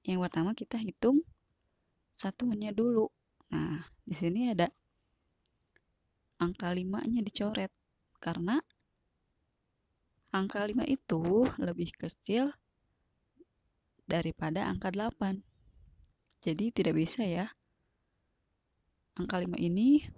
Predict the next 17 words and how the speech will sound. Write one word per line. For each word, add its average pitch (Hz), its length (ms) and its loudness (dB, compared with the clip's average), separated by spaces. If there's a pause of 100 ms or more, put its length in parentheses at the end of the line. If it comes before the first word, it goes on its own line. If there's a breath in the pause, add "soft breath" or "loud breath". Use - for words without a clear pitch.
(1300)
meminjam 190 640 2
ke - 220 0 (180)
angka 175 400 -2 (1400)
bilangan, 185 560 0 (260)
oh, 208 80 0
ini 247 220 0 (240)
apa, - 240 -2 (240)
puluhan, 233 400 4
ya, 220 160 0 (260)
yang 214 140 -4
ini. 214 220 -4 (1400)
Jadi, 185 400 2 (600)
angka 180 260 0
lima 175 160 0
ini 185 480 4 (720)
kita 180 240 -2
coret, 185 460 0